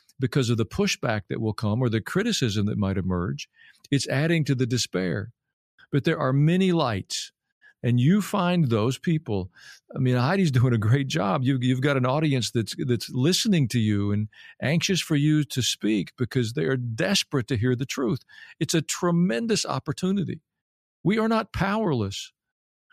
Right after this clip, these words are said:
The, the same spirit that brought Jesus out of the grave, we're getting ready to celebrate Easter, that spirit is alive and well within us.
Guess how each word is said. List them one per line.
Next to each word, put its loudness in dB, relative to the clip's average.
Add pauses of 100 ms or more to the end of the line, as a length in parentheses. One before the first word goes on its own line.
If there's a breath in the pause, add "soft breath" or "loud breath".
(200 soft breath)
The, 0
the 0
same 0
spirit 0
that 0
brought 0
Jesus 2
out 0
of -2
the 2
grave, 2
we're 0
getting 2
ready 0
to 0
celebrate 0
Easter, 0
that -2
spirit 0
is 0
alive 0
and 2
well 0
within 0
us. -6